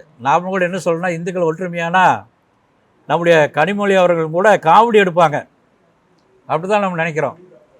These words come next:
இவர் பாத யாத்திரை போவார். நம்முடைய முதலமைச்சர் அவர்கள் இந்துக்கள் ஒற்றுமையா இருக்காங்க, ஒண்ணா ஓட்டு போடுவாங்கன்னா முதலமைச்சர் நிச்சயமா பாத யாத்திரை போவார்.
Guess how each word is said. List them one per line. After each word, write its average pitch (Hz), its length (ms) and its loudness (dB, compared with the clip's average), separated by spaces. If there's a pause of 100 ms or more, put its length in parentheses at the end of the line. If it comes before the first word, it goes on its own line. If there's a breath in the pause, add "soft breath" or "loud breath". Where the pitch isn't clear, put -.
(1080)
இவர் 175 220 0
பாத 226 320 6
யாத்திரை 214 300 4
போவார். 175 220 4
நம்முடைய 180 340 0
முதலமைச்சர் 185 440 0
அவர்கள் 165 440 0
இந்துக்கள் 175 320 -6
ஒற்றுமையா 180 380 -2
இருக்காங்க, 165 360 -4
ஒண்ணா 170 260 -2
ஓட்டு 170 240 -2
போடுவாங்கன்னா 156 720 -4 (720)
முதலமைச்சர் 175 520 0
நிச்சயமா 185 280 -6
பாத 170 280 0
யாத்திரை 160 340 -4
போவார். 160 400 -2